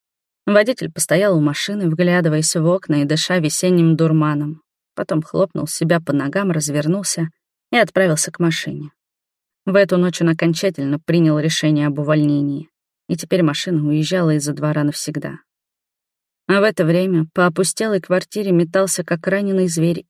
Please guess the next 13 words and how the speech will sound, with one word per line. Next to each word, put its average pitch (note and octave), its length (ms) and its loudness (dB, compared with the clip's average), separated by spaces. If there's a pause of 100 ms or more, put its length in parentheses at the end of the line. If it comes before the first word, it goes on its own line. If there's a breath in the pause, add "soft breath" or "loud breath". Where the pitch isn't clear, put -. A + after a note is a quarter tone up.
Игорь. D#3 360 -2 (680)
Он F#3+ 120 4
не F3 80 4
мог E3+ 200 2
найти D#3 220 -4
себе E3 280 0
места E3 440 -2 (440)
и G3+ 100 2
не G3+ 120 4
возвращаться F#3 680 2
сюда E3 300 0
не E3 120 4
мог. D#3+ 340 -2